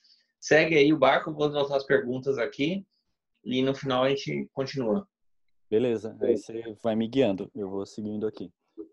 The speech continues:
Speaker 1: Perfeito.
Speaker 2: É, o... Então, é... eu tomei um, um breve susto aqui com o horário, mas tá, tamo, tamo dentro ainda.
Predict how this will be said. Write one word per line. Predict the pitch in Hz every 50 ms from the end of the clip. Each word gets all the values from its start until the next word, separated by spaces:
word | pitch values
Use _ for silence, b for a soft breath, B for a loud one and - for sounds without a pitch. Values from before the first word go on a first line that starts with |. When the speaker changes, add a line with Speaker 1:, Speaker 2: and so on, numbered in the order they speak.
| _ -
Speaker 1:
Perfeito. | 135 - 104 104 104 104 101 104 101 101
Speaker 2:
É, | 98 98 101 - - _ _ _ _ _ _ _ _ _ _ _
o... | - 135 131 135 131 131 131 131 131 127 127 123 123 123 120 120 120 - _ _ _ _ -
Então, | 127 - 170 175 190 - 220 175
é... | 156 143 143 147 143 139 139 135 131 127 123 - _ _ - _ _ -
eu | 117 117 - - - 113 - _ _
tomei | - 131 113 113 120
um, | 123 127 123 113 - _ -
um | 113 104 104
breve | 104 101 107 110 110
susto | 104 - - 110 98 - 101
aqui | 95 - - 90
com | - - 92
o |
horário, | 92 87 87 87 90 87
mas | 90 85 - _ _ _
tá, | 90 90 90 90 _ _ _
tamo, | - 90 92 90 87
tamo | - 92 90 90 87
dentro | 82 85 82 - _ -
ainda. | 80 -